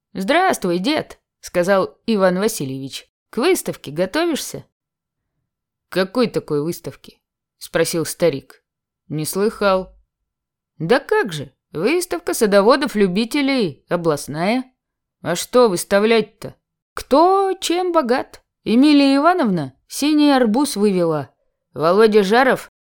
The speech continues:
розами без шипов похвастаться может». «Ну а ты?» — спросил старик. «Я-то? Да так, гибрид есть один». «Гибрид, говоришь?» Старик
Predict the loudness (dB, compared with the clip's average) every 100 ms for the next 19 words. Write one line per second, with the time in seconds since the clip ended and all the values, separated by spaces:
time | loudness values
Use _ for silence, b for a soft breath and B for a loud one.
0 | _ -2 0 2 2 2 0 -4 -6 -6
1 | -4 -4 -4 -8 -4 -6 -6 -14 -8 -4
2 | -2 -4 -6 -12 -20 _ _ _ _ _
3 | _ _ -12 -6 -2 -2 -2 -4 -6 -4
4 | -6 _ _ _ _ _ -20 -6 -4 -2
5 | -4 -6 -4 -2 -2 -4 -12 _ _ _
6 | _ _ _ _ -6 -2 -2 -4 -12 -14
7 | _ _ _ -4 -2 -2 -4 -6 -8 -20
8 | _ -18 -6 -4 0 0 -2 -6 -10 -6
9 | -6 -6 -8 -10 _ _ _ _ _ _
10 | _ _ _ -10 -4 0 2 2 0 -4
11 | -2 -2 -4 -8 -16 -20 _ _ _ _
12 | -20 -2 2 2 2 -2 -8 -20